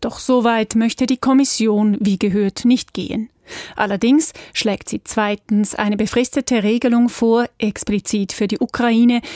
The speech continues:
mit der die Nichtwiederausfuhrerklärungen automatisch hinfällig würden. Doch die Details sind noch offen. Etwa, ob das rückwirkend gelten soll.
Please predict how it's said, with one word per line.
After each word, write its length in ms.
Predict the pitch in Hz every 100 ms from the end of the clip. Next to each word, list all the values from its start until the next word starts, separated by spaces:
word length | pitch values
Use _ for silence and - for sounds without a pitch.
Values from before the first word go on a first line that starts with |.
| - -
mit 400 | 214 202 - -
der 320 | 202 208 214
die 260 | - 208 180
Nichtwiederausfuhrerklärungen 1800 | 226 220 302 - 196 185 170 196 208 - 233 226 - 220 226 240 240 247 247 _
automatisch 720 | - 202 196 214 196 190 247 -
hinfällig 640 | - 240 196 196 170 -
würden. 320 | 170 160 151 - _ _ - - -
Doch 160 | 175 -
die 140 | 202
Details 640 | 208 233 226 214 214 -
sind 240 | - 226 220
noch 160 | 269
offen. 440 | - 202 - - 175 _ _ _
Etwa, 320 | 202 - 220 220 - - -
ob 160 | 247
das 260 | - 202 -
rückwirkend 680 | 254 - 247 202 - 202 -
gelten 320 | 202 190 208
soll. 300 | 196 190 -